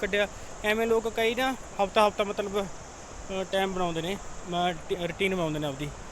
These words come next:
ਤੇ ਬਾਕੀ ਊਂ ਵੈਸੇ ਤਿੰਨ ਦਿਨ ਦੇ ਵਿੱਚ ਜੀ ਵੀ ਕਵਰ ਹੋ ਜਾਂਦਾ, ਅਹ, ਜਿਹੜੀਆਂ ਮੇਨ ਲੋਕੇਸ਼ਨ ਹੁੰਦੀਆਂ ਨੇ। ਤੇ ਜੇ ਛੋਟੇ ਛੋਟੇ ਪਿੰਡ ਪ-, ਵਿਊ ਵੀ ਦੇਖਣੇ ਨੇ, ਉਹਦੇ ਲਈ ਤਾਂ ਜਿੰਨਾ ਮਰਜ਼ੀ ਟਾਈਮ ਆਪਾਂ ਲੈ ਲਈਏ,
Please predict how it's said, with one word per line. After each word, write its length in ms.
ਤੇ 140
ਬਾਕੀ 300
ਊਂ 140
ਵੈਸੇ 220
ਤਿੰਨ 200
ਦਿਨ 140
ਦੇ 80
ਵਿੱਚ 160
ਜੀ 160
ਵੀ 100
ਕਵਰ 260
ਹੋ 40
ਜਾਂਦਾ, 260
ਅਹ, 960
ਜਿਹੜੀਆਂ 300
ਮੇਨ 320
ਲੋਕੇਸ਼ਨ 340
ਹੁੰਦੀਆਂ 260
ਨੇ। 60
ਤੇ 80
ਜੇ 120
ਛੋਟੇ 360
ਛੋਟੇ 240
ਪਿੰਡ 280
ਪ-, 120
ਵਿਊ 340
ਵੀ 160
ਦੇਖਣੇ 300
ਨੇ, 120
ਉਹਦੇ 340
ਲਈ 80
ਤਾਂ 100
ਜਿੰਨਾ 200
ਮਰਜ਼ੀ 300
ਟਾਈਮ 260
ਆਪਾਂ 180
ਲੈ 140
ਲਈਏ, 220